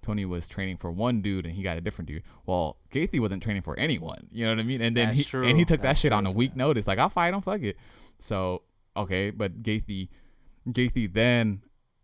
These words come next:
Speaker 1: benefited on the first cancellation, got an extra month to train for Tony, which Tony also got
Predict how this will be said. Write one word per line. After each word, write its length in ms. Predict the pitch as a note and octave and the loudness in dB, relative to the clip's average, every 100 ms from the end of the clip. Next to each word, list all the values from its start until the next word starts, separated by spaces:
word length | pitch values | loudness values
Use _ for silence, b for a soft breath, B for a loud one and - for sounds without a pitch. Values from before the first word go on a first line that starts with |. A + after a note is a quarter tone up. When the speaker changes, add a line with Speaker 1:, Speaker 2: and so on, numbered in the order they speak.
| _ _ _ _ _ _ | _ _ _ _ _ _
Speaker 1:
benefited 540 | - A2 G#2+ G2+ F#2+ F2+ | -2 0 0 0 -2 -4
on 180 | F2 F2 | -6 -8
the 80 | |
first 260 | E2 G#2+ A#2+ | -4 -4 -4
cancellation, 440 | G#2 F#2+ D#2+ E2+ F#2 | -4 -6 -8 -8 -6
got 140 | E2 | -6
an 60 | D2 | -6
extra 300 | F2+ F#2 - | -8 -8 -6
month 260 | F2 F2+ - _ | -4 -4 -4 _
to 100 | - | -12
train 220 | - G2 | -8 -8
for 100 | E2+ | -6
Tony, 260 | E2+ C#2+ - - | -8 -8 -10 -8
which 240 | G2 F2+ | -8 -6
Tony 260 | - G2 E2+ | -4 -4 -2
also 300 | E2 D3 - | 0 0 -2
got 260 | - G1+ | -8 -10